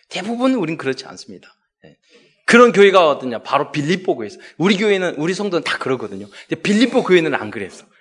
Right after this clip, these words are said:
갈등도 많고, 감사할지도 모르고, 뭐, 돈만 생각하고, 헌금하는데 갈등도 있고, 도-, 이제, 이제 사도 바울 많이 돕기도 했지만, 그 안에는 많은 갈등이 있었던 게 교회 안에.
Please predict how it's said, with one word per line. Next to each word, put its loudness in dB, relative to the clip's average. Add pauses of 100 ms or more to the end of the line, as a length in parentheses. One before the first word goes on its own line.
(140)
갈등도 -10
많고, -10
감사할지도 -8
모르고, -16 (540)
뭐, -2
돈만 -2
생각하고, -8
헌금하는데 -2
갈등도 -10
있고, -12
도-, -8
이제, -10
이제 -2 (460)
사도 -4
바울 4
많이 4
돕기도 0
했지만, 2
그 -2
안에는 -2
많은 -2
갈등이 -2
있었던 -8
게 -10
교회 -6
안에. -12